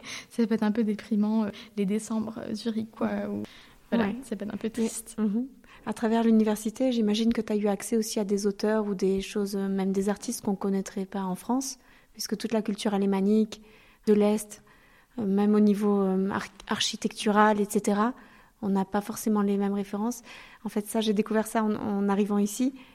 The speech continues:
Speaker 2: que mon système de référence, ben, personne ne connaissait forcément. Bon, à part Haussmann et des choses très connues.
Speaker 1: Mais oui, oui.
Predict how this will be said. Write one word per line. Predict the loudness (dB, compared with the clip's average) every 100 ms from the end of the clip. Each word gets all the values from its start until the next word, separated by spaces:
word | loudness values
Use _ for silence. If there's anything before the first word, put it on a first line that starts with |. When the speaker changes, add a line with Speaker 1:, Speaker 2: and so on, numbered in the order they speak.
| -6
Speaker 2:
que | 0
mon | 2 2
système | 0 -2 0
de | 2
référence, | 0 -2 -6 -4
ben, | -4
personne | -4 -6 -2 0
ne | 0
connaissait | 0 -2 -2 -4
forcément. | -6 -6 -4 -2
Bon, | 2
à | 4
part | 4 4 4
Haussmann | 4 4 4 4 4 2
et | 0
des | -2
choses | -2 -2 -4 -4
très | -4
connues. | 2 6
Speaker 1:
Mais | 6 8 6
oui, | 6
oui. | 4